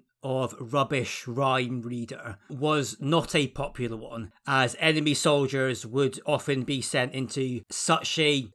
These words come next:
fit of poetry-based pique that they would focus all of their attention on the poet, uh, which was good for the Ionian soldiers, but bad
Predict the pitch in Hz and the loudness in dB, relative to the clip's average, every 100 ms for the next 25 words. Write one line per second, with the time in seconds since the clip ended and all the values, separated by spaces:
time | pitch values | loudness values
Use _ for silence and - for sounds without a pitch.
0 | - - - 160 - 156 123 - - 147 | -20 -6 2 2 2 -2 -2 -8 0 0
1 | 156 - 143 143 123 - 139 120 - - | 0 -6 -4 -4 -2 0 0 0 -10 -10
2 | - 151 - - - 165 - 147 143 135 | -6 -6 -6 -18 -6 -6 0 2 2 0
3 | - 147 147 - 135 - - - 160 156 | 2 2 2 -2 -4 -6 -8 4 6 8
4 | 156 151 147 143 139 127 143 139 123 123 | 6 4 4 4 4 2 0 0 -4 -10
5 | 117 - 156 151 143 127 - 160 123 - | -10 -8 0 2 2 0 2 2 2 -6
6 | - - _ 156 120 180 - - 147 151 | -16 -20 _ -4 -2 -2 -2 -4 2 6
7 | 147 131 - - - 180 180 - - - | 6 2 -4 -8 2 4 4 0 -8 2
8 | 151 131 143 143 123 135 139 131 123 117 | 4 6 4 2 2 4 4 4 -2 -4
9 | - 151 139 - - 160 139 - 135 131 | -2 0 0 -6 -10 -8 -10 -8 -8 -6
10 | - 143 123 123 - | 2 4 4 -2 -10